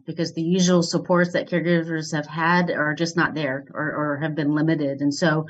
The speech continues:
what we try to do is to reach out to caregivers. We have, all of our services are online or on the phone. Uh, we have support groups that caregivers can join, our teleconnection program where they can learn, uh,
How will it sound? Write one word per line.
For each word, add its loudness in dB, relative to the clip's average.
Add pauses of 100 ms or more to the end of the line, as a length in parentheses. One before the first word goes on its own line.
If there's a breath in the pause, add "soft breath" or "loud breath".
(220 loud breath)
what 4
we 4
try 2
to 2
do 4
is 0
to -2
reach 0
out 2
to -4
caregivers. 0
We -2
have, -2
all 2
of 2
our 4
services -2
are -4
online 0 (220)
or -2
on -2
the -10
phone. 2 (400 loud breath)
Uh, 0
we -2
have -2
support -6
groups 0
that -6
caregivers -2
can -2
join, 2
our -4
teleconnection -4
program -2
where -4
they -8
can -4
learn, -2 (420)
uh, -2